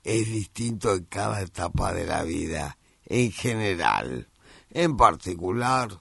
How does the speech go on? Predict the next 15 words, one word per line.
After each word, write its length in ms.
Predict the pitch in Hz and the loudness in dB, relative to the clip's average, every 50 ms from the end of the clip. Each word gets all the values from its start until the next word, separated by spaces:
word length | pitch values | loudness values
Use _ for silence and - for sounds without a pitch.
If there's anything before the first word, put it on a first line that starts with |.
| _ _ _ - - - _ - | _ _ _ -20 -20 -20 _ -10
no 280 | 85 110 131 127 123 123 | -6 -2 2 2 2 4
voy 200 | 113 101 95 90 | 4 2 2 2
a 100 | 87 82 | 2 2
poner 400 | - 76 80 82 82 82 82 85 85 | 4 4 2 2 0 -4 -4 -4 -4
el 100 | 87 87 | -4 -2
microscopio 1040 | 87 85 82 80 80 80 82 80 - - - 87 92 90 - - 85 85 82 76 - _ _ - | -2 -2 -2 0 0 0 0 0 0 4 4 4 4 4 2 0 0 2 2 0 -4 _ _ -2
en 240 | 95 95 87 90 87 | 0 0 2 4 4
este 460 | 90 90 87 78 - - 80 85 82 | 4 4 2 2 0 0 0 0 0
tema, 640 | - - - 85 85 82 80 80 78 78 87 98 - _ _ _ _ | 0 -2 -2 -2 -2 -2 -2 -4 -4 -4 -6 -8 -10 _ _ _ _
porque 360 | - - - - - - 92 - | -12 -10 -10 -12 -14 -16 -16 -12
quiero 320 | - 127 127 127 120 113 | -10 -10 -8 -8 -8 -8
pasar 720 | 90 95 87 - - - 113 110 113 110 98 98 95 - _ - - - - - - - - - - - | -8 -8 -8 -10 -8 -6 -2 -2 -2 -2 -2 -6 -10 -12 _ -20 -20 -20 -20 -20 -20 -20 -20 -20 -2 4
a 120 | - 85 95 | 4 6 6
los 260 | 98 98 104 - - | 4 2 0 -2 -2
celos, 760 | - - 156 156 135 113 101 92 82 80 82 76 - - - | 0 4 4 4 4 2 -2 -4 -6 -8 -8 -12 -14 -18 -20